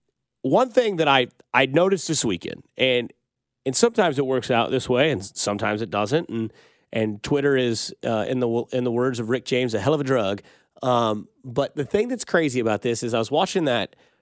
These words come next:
that Raiders and, and Chargers game with, with everybody else in the entire country, and it just kinda dawned on me to put a couple words on a phone and, and hit send, and that was to the, the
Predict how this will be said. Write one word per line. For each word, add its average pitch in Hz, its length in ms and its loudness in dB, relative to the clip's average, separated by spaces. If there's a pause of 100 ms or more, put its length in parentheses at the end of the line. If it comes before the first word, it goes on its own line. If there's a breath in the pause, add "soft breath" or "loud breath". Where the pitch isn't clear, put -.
(140 soft breath)
that 120 140 0
Raiders 143 460 0
and, 117 300 -4
and 113 160 -4
Chargers 120 460 0
game 104 300 -2
with, 98 240 -4
with - 220 -6
everybody 135 480 4
else 110 260 0
in 120 40 -4
the 107 80 0
entire 123 360 2
country, 107 560 -4 (460 soft breath)
and 135 160 2
it 135 80 -2
just 247 300 -2
kinda 208 280 2
dawned 117 440 0
on 95 200 -2
me 92 280 -8 (420)
to 113 300 0 (320)
put 165 160 2
a 147 40 -2
couple 143 320 2
words 131 320 2
on 127 140 4
a 113 60 0
phone 139 340 2
and, 113 240 -4
and 113 160 -2
hit 127 180 0
send, 143 380 0
and 123 140 0
that 143 160 2
was 143 260 0
to 127 260 -2
the, 127 240 -6 (120)
the 123 240 -4